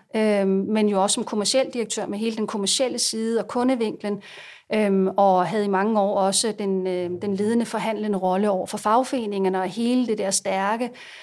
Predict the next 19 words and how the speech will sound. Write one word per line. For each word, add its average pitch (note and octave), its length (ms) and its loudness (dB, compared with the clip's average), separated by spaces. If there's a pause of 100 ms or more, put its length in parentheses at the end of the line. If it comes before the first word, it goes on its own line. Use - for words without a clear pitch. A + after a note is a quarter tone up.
(200)
men A#3 160 4
også G#3+ 360 4
meget B3 640 2
kompetente D4 720 -2
fagforeningsmiljø, G#3 1300 -2
der A3+ 60 2
er G3+ 220 0
omkring A3 420 -4
D G#3+ 120 0
S - 80 0
B. - 80 -4 (600)
Så - 100 -12
det A3 140 0
var, G#3+ 320 4
altså, A3 220 0
jeg A#3+ 40 -4
fik - 180 -6 (140)
kæmpe D4+ 540 2
meget A3 340 0